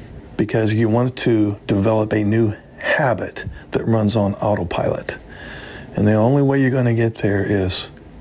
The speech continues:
chronic, emphasis on chronic practicing. Now, practice may not necessarily mean perfect. That's okay. We're not shooting for perfection.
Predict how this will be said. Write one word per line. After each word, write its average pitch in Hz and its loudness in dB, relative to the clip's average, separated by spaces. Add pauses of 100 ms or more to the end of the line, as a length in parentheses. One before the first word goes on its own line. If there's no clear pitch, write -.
(200)
chronic, 147 0 (560)
emphasis 131 0
on 110 2
chronic 139 0
practicing. 120 -2 (960)
Now, 107 0
practice 151 0
may 127 2
not 120 2
necessarily 110 0 (340)
mean 107 0 (200)
perfect. 196 -2 (540)
That's 127 -2
okay. 120 -2
We're 127 2
not 143 2
shooting 120 2 (200)
for 113 0
perfection. - -6